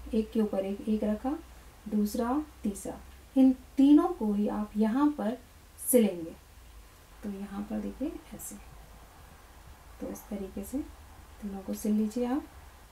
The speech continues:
तीनों को ही बराबर में लेते हुए सिलना है पूरा। तो देखिए इसको ऐसे रखा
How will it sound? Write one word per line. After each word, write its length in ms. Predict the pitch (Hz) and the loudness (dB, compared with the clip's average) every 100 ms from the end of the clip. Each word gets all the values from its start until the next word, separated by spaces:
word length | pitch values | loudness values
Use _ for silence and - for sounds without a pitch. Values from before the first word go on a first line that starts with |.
| - - - - - | -20 -20 -20 -16 -4
तीनों 240 | 208 214 | 0 0
को 140 | 214 226 | 0 -2
ही 100 | 233 | 0
बराबर 400 | 202 202 196 214 | 0 0 0 2
में 120 | 214 | 0
लेते 280 | 196 196 214 | -2 -2 0
हुए 160 | 214 220 | 0 0
सिलना 300 | 214 202 214 | -2 -2 0
है 200 | 233 254 | -2 -2
पूरा। 260 | 220 254 330 - - - - - - - - - - - - - - - - - - - - - - - - - - - - - - - - - - - - - | -2 -2 -4 -10 -20 -20 -20 -20 -20 -20 -20 -20 -20 -20 -20 -20 -20 -20 -20 -20 -20 -20 -20 -20 -20 -20 -20 -20 -20 -20 -20 -20 -20 -20 -20 -20 -20 -20 -8 -2
तो 60 | |
देखिए 240 | 214 220 254 | 0 4 2
इसको 200 | 254 240 | 2 0
ऐसे 280 | 220 233 247 | 2 4 2
रखा 280 | 240 294 | 2 -4